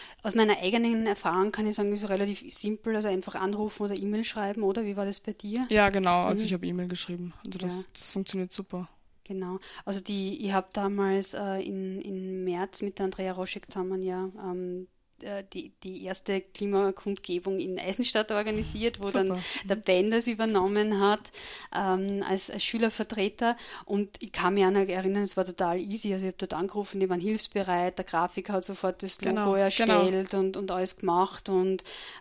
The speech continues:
Speaker 1: ähm, die machen das ja alle nebenbei, äh,
Speaker 2: Ja.
Speaker 1: und nicht irgendwie hauptberuflich und total freundlich und haben sich unglaublich gefreut, dass da überhaupt jemand anruft, äh, aus dem Burgenland und sich
Speaker 2: Mhm.
Speaker 1: interessiert und macht und tut.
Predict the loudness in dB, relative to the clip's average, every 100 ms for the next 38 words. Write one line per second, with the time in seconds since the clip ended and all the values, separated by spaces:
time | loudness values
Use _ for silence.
0 | 0 0 2 4 6 6 4 8 8 8
1 | 6 4 4 2 -2 0 0 -4 -4 2
2 | 2 2 0 2 2 2 -6 -2 -2 0
3 | -2 -2 -4 -4 -6 -4 -4 -4 -10 -16
4 | -16 -8 -6 -2 0 0 0 2 4 4
5 | 4 4 4 4 6 8 6 4 -2 0
6 | 4 6 4 -2 -4 0 2 6 6 6
7 | 4 4 4 4 4 4 4 2 0 2
8 | 4 4 0 -2 0 2 4 4 4 2
9 | 0 0 -4 -4 -2 0 0 -4 0 0
10 | 0 -2 -8 -6 -8 -8 -10